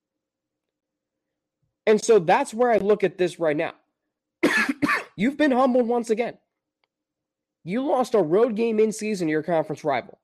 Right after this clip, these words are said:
First time the Bearcats have lost a conference game in season that was not the last game or the conference championship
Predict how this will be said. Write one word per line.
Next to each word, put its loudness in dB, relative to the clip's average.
First 0
time -2
the 0
Bearcats 0
have 0
lost 0
a -2
conference -4
game -2
in 2
season -4
that 0
was -6
not -2
the -4
last -2
game 0
or -2
the -8
conference -4
championship -4